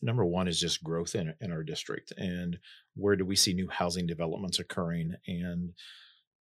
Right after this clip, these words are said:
with that growth, then comes the need for ad-, additional students in schools. So we look at where is there new growth, and then what is the capacity of our current buildings in the, in those areas, in those schools.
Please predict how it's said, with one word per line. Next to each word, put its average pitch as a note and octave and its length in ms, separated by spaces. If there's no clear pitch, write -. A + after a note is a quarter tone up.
with A2 240
that G2 260
growth, G2+ 300
then F2+ 180
comes F2+ 220
the F2+ 60
need F2 300
for F2 240
ad-, E2 100
additional E2+ 340
students F2 420
in E2 80
schools. F#2 400
So F#2+ 320
we A2 120
look A#2 220
at - 80
where A2 180
is G#2 140
there G2+ 160
new F#2+ 140
growth, F#2+ 340
and F2+ 120
then F2 140
what F#2+ 140
is F#2 120
the F2+ 100
capacity F2 480
of D#2+ 60
our D#2 100
current F2 360
buildings E2+ 380
in F2 120
the, E2 140
in E2+ 120
those E2 220
areas, E2+ 420
in F2+ 80
those E2 180
schools. G2 540